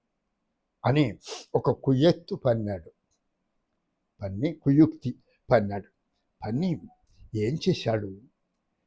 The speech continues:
శల్యుడు బయలుదేరాడనే వార్త వచ్చింది. ఆ శల్యుడు ప్రయాణం చేసేటువంటి దారిలో సరిగ్గా సాయం సమయం అయ్యేసరికి, భోజనాల వేళ అయ్యేసరికి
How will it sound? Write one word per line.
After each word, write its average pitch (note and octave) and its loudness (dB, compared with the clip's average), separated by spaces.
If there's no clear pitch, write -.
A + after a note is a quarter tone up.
శల్యుడు E3 6
బయలుదేరాడనే C3+ 8
వార్త A#2+ 2
వచ్చింది. G2+ -8
ఆ C3 6
శల్యుడు F#3+ 2
ప్రయాణం E3+ 6
చేసేటువంటి C#3 -2
దారిలో A#2+ 6
సరిగ్గా E3 4
సాయం D#3+ 8
సమయం D3+ 2
అయ్యేసరికి, C3+ 4
భోజనాల C#3+ 2
వేళ C3+ 2
అయ్యేసరికి C3 -4